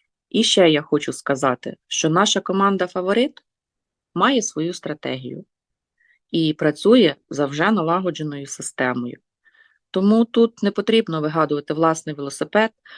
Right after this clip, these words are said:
а просто вливатися в команду і починати працювати. А тепер давайте поговоримо про те,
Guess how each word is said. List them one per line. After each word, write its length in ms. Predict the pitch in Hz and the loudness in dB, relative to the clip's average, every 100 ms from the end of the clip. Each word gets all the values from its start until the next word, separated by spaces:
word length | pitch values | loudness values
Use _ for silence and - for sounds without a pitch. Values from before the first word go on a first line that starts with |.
| - - - _ - | -20 -20 -20 _ -8
а 100 | 156 | -2
просто 460 | 170 185 180 143 | 4 4 2 -4
вливатися 600 | 139 143 165 156 175 - | -4 0 0 0 -4 -6
в 60 | 147 | -8
команду 480 | 147 135 131 139 - _ | -8 -6 -6 -8 -14 _
і 60 | 156 | -10
починати 540 | 151 151 143 175 156 | -4 -4 -4 -4 -6
працювати. 680 | 151 135 - 120 113 - - _ _ _ _ _ _ _ _ _ _ _ _ _ - | -8 -10 -8 -10 -10 -14 -18 _ _ _ _ _ _ _ _ _ _ _ _ _ -6
А 60 | |
тепер 400 | - - 262 330 | 0 2 4 6
давайте 380 | 220 202 220 214 | 6 6 4 2
поговоримо 600 | 196 185 185 185 190 175 | 0 0 2 4 4 2
про 160 | 160 151 | -2 -4
те, 300 | - 247 | 0 0